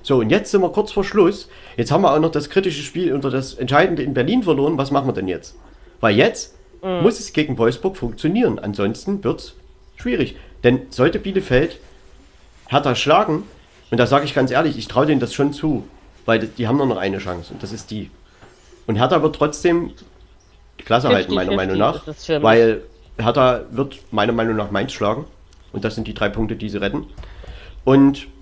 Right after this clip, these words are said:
Speaker 1: jedenfalls denke ich, der V F B gegen Wolfsburg, das ist ein Muss-Sieg. Ansonsten kann's auch sein, dass sie mit Bielefeld noch einen Platz tauschen. Und dann geht's direkt nach unten. So, und dass man als V F B
Speaker 2: Mhm.
Speaker 1: Stuttgart in die Relegation geht oder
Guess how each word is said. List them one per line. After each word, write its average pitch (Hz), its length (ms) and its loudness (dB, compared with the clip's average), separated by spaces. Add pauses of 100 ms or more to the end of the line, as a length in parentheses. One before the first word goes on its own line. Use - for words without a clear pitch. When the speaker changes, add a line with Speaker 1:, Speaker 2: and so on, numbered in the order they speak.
(1160)
Speaker 1:
jedenfalls 123 600 0
denke 113 220 -4
ich, 131 80 -12
der 117 100 -8
V 107 160 -2
F 101 140 -8
B - 200 -2 (100)
gegen 107 240 -6
Wolfsburg, - 400 -10
das - 140 -14
ist - 180 -14
ein 101 80 -4
Muss-Sieg. 131 480 -8 (220)
Ansonsten 196 600 -4 (300)
kann's 117 260 -2
auch - 80 -8
sein, 104 200 -2
dass 131 100 -6
sie 135 60 -6
mit 120 120 -4
Bielefeld 117 360 -6
noch 117 80 -4
einen 117 80 -8
Platz - 220 -4
tauschen. 98 280 -6 (580)
Und 92 80 -8
dann 104 100 0
geht's - 320 -6 (180)
direkt 147 280 -6
nach 101 120 -4
unten. - 300 -8 (840)
So, 107 200 0
und 101 140 0
dass 117 140 -2
man 123 140 2
als 117 160 -2
V - 120 6
F 160 60 2
B 147 60 -6
Speaker 2:
Mhm. 135 60 -4
Speaker 1:
Stuttgart 143 360 -2
in 135 80 0
die 123 60 -2
Relegation 117 600 -2
geht 139 280 -4
oder 110 240 -6